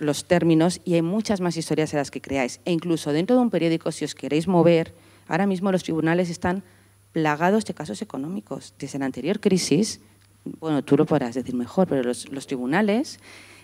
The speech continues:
eh, a mí me contaban un caso, dice, la Audiencia Nacional estaban acostumbrados los periodistas a cubrir mucho tema de,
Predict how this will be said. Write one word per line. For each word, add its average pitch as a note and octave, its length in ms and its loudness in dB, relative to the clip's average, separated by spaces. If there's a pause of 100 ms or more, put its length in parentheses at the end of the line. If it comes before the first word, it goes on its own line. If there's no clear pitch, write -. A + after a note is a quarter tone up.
(160)
eh, D3 240 0
a C3+ 60 -4
mí C#3 100 2
me D#3+ 140 4
contaban D#3+ 400 4
un D3+ 60 2
caso, D#3+ 200 -2
dice, D#3+ 180 -2
la C3 80 0
Audiencia C#3 280 2
Nacional F3 440 -2
estaban D3 280 -4
acostumbrados D#3+ 760 2
los C#3+ 120 -12
periodistas C#3+ 320 0
a - 20 0
cubrir D3+ 220 0
mucho D3+ 260 -2
tema E3 300 0
de, E3+ 300 2